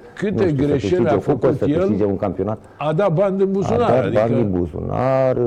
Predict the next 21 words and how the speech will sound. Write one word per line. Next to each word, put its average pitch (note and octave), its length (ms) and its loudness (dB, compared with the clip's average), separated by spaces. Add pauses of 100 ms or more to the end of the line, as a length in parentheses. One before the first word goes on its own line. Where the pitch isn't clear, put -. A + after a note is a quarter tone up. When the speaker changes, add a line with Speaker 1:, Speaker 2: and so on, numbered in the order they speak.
(460)
Speaker 2:
are G2+ 220 -2
tot G2 180 -4
respectul F2+ 440 -6
meu. - 100 -14 (280)
Speaker 1:
N-a C3 240 -4
Speaker 2:
Are B2+ 140 0
tot G#2+ 80 -2
Speaker 1:
avut A2 120 2
Speaker 2:
respectul G#2 300 -2 (100)
Speaker 1:
cine G#2+ 80 -2
știe - 140 -2
Speaker 2:
meu. G#2 100 -2
Speaker 1:
ce A#2+ 180 -4
sponsor, A2+ 680 -4
să G2+ 200 -8
zici, A2+ 300 -2
că A#2+ 40 2
Speaker 2:
Niciun G#2+ 300 0
sponsor, D#3 520 -2
Speaker 1:
toți E3 140 0
banii D#3 220 0